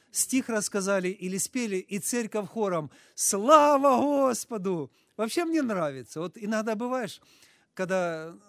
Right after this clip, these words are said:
ну, согласовано, посещение регистрированной церкви, и там чаще это бывает. Спели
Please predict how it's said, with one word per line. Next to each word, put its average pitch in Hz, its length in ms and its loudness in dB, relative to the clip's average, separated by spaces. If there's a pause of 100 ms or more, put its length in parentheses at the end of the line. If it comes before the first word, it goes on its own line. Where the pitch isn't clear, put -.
(140)
ну, 165 360 -8
согласовано, 196 1120 -4
посещение 185 540 -6
регистрированной 170 600 -6
церкви, 208 500 -6 (240)
и 208 80 -4
там 220 220 -2
чаще 196 440 -2
это 160 160 -8
бывает. 151 460 -6
Спели 214 540 -4